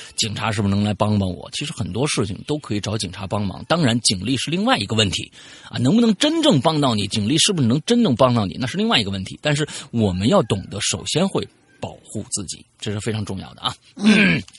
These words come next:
Speaker 1: <clears throat> 啊，同时也有尽自己一份心去保护别人啊。来，下一个吧，来。
Speaker 2: 下一个是鬼影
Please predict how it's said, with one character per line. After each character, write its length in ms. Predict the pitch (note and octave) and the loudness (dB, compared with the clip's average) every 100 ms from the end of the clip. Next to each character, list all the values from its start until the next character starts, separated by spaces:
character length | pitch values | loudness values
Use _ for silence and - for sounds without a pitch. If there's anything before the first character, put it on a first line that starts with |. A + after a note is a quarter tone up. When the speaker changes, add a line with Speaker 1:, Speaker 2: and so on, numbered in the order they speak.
| - | -20
Speaker 1:
<clears throat> 200 | - - | -20 -12
啊， 220 | A2+ G2 - _ | -10 -10 -12 _
同 160 | - B2 | -4 2
时 100 | C3 | 4
也 80 | C3 | 4
有 140 | G2 E2+ | 2 0
尽 240 | - D3+ G#2+ | 2 4 4
自 120 | D3 | 2
己 100 | G2+ | 0
一 60 | G2 | 0
份 180 | C3+ A2 | 2 2
心 220 | E3 F3 | 0 -2
去 140 | - - | -6 -8
保 160 | - | -8
护 120 | - F#2 | -10 -8
别 160 | - - | -8 -10
人 100 | - _ - | -12 _ -12
啊。 100 | - - | -12 -10
来， 140 | - - - - - - | -14 -14 -20 -20 -20 -10
下 140 | - F#3 | 0 4
一 40 | |
个 60 | F#3+ | 4
吧， 120 | - | 4
来。 160 | A#2 A#2 _ _ _ _ - - - - - _ | -2 -6 _ _ _ _ -20 -20 -20 -20 -20 _
Speaker 2:
下 260 | - D4 D4+ | 0 4 4
一 120 | C4+ | 4
个 200 | C#4+ C#4+ | 6 4
是 480 | - - B3+ G#3+ D#3 | 4 -2 -2 -2 -4
鬼 280 | - G3 B3 | -4 0 2
影 240 | B3 D3 | 2 -2